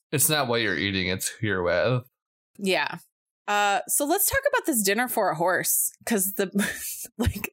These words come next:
Speaker 2: this came up in a couple different things, was this dinner for a horse.
Speaker 1: Okay.
Speaker 2: So the horse belonged to Frederick M. Alger Junior, and he was the ambassador to Belgium in the nineteen fifties. He
Speaker 1: Mm-hmm.
Speaker 2: was,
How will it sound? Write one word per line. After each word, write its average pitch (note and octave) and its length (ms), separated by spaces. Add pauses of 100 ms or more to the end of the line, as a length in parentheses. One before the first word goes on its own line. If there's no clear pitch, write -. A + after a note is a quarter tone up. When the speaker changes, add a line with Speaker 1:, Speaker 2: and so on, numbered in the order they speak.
Speaker 2:
this G#3 200
came D#4+ 200
up F4 140
in F4+ 80
a C4+ 60
couple F#3+ 320
different A#3 360
things, F4+ 520 (420)
was G3+ 220
this G3 280
dinner F#3+ 240
for C#4 260
a A#3 40
horse. - 680 (520)
Speaker 1:
Okay. B2+ 540 (420)
Speaker 2:
So A#3+ 280
the B3 100
horse C4 240
belonged C#4+ 320
to B3 120
Frederick G#3 680
M. F3+ 280 (120)
Alger F#3+ 460
Junior, E3 600 (440)
and F#3+ 160
he A#3+ 120
was B3 120
the C#4+ 120
ambassador B3 600
to D4+ 80
Belgium E3+ 400
in E3+ 100
the E3+ 140
nineteen E3 420
fifties. E3+ 640 (520)
He A3 160
Speaker 1:
Mm-hmm. G#3+ 100
Speaker 2:
was, G#3 240